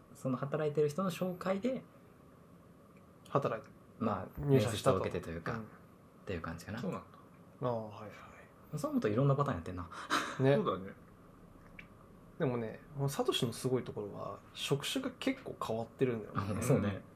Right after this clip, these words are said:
Speaker 3: うん。確かに。
Speaker 2: そうそう。だから、
Speaker 1: コロコロ。
Speaker 2: その、職種を変えることに対する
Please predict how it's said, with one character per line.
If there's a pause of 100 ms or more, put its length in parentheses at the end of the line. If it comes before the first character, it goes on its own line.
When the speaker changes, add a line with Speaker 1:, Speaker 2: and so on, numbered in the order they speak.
(120)
Speaker 3:
う
ん。
確
か
に。 (360)
Speaker 2:
そ
う
そ
う。 (160)
だ
か
ら、
Speaker 1:
コ
ロ
コ
ロ。 (340)
Speaker 2:
そ
の、
職
種
を
変
え
る
こ
と
に
対
す
る